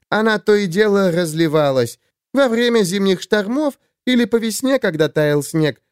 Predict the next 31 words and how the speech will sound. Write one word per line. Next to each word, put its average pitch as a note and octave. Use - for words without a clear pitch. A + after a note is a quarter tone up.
а F3+
к -
концу F#3
лета F#3+
могла E3
запросто E3
высохнуть D#3
до C#3+
ручейка. C#3
Так A#3
что -
фермерам F#3
приходилось F#3
тяжело. F#3+
В G#3+
общем, F#3+
плотина F#3
хоть F#3
и F#3
укротила F#3+
нрав F#3+
реки, F#3
мне G3+
немного F#3+
жаль, G3+
что D3
она C#3
теперь D3
как D3+
в D3
неволе". D#3